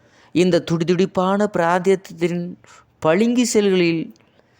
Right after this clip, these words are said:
சிக்கலான கைவினைத்திறன் மற்றும் தொழில்நுட்ப வலிமை, அதாவது தொழில்நுட்ப வலிமைகளை வெளிக்கொணர ஒரு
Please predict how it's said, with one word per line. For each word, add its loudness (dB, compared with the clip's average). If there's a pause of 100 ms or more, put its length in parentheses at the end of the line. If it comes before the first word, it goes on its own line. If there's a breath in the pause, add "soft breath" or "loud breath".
(160 soft breath)
சிக்கலான 0 (340)
கைவினைத்திறன் 2
மற்றும் -6
தொழில்நுட்ப 0
வலிமை, 0 (120)
அதாவது 2
தொழில்நுட்ப 0
வலிமைகளை 2 (1000 soft breath)
வெளிக்கொணர 2 (600)
ஒரு 0